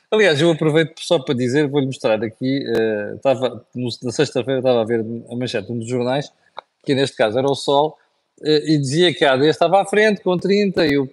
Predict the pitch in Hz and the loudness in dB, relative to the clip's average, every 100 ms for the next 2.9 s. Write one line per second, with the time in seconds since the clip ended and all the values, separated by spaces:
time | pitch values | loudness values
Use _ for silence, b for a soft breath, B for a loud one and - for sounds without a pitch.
0 | - 135 131 123 123 135 131 143 127 - | -4 -2 -2 -4 -4 0 2 2 0 -6
1 | - 131 127 123 120 117 123 117 143 139 | -4 -2 -2 -4 -6 -6 -6 -2 2 2
2 | - - 117 131 151 - 220 220 | 0 -4 -6 -6 -6 0 2 2